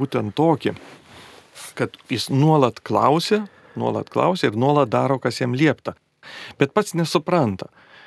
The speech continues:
pats negali pasirinkti, kas gerai ar blogai. Tačiau protingumo dorybė arba, kaip hebrajų kultūroje sakom, išmintis, jinai pačiam žmogui leidžia pamatyti, kas teisu.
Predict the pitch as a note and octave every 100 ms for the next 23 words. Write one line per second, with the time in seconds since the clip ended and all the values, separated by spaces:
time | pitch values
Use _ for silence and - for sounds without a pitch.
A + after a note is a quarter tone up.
0 | - - D#3+ - D3 C#3+ E3 A2+ A#2 -
1 | A#2 A#2+ G#2 G2+ - G#2 G2 A2 A2 G#2
2 | A2+ A2 G#2+ F#2+ - - - - - A2
3 | - D3 C3+ - A2+ - A#2 G3+ A#3 D#3
4 | A2 G#2+ G2 G#2 G2 G2+ F#2 _ - _
5 | _ - A2+ - A2 G2 A2 A2 G#2 G2
6 | - G#2+ A2+ G#2+ G#2 G#2+ G#2+ G#2+ - A2+
7 | - G#2+ G#2+ - G#3 - A#2+ A#2 C#3 F#3
8 | F3+ - A#2 - D#3 E3 B2+ G2+ A2+ G3
9 | B3 B2+ G#2 F#2+ - - - G#2+ B2 D3+
10 | D3 A#2 - A2 G#2 G2 F3+ A#3 - G2+
11 | - F#3 - _ _ - B2+ B2+ - G3+
12 | G2+